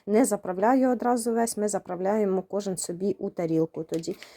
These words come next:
Тому ось такий невеличкий тазічок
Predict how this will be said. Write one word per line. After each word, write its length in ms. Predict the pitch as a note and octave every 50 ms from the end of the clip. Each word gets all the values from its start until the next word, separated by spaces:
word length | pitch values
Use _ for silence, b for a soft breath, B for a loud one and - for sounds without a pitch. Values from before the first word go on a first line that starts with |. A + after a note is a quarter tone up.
| B B -
Тому 300 | E3+ E3 F3 F3+ F3+ F3
ось 160 | E3+ E3+ -
такий 480 | - G3 - - F#3+ F3+ E3+ D#3 - _ _ _ -
невеличкий 1300 | F#3+ A3+ A#3 A#3 A3 A3+ A3 A3 G#3+ G#3 G#3 G3+ F#3+ G3 G#3 G#3 - - - G#3 F#3+ G3 G#3 - _ _ _ _ _ _
тазічок 640 | - F#3+ F#3 G3+ F3+ F#3 - - - A#3+ - -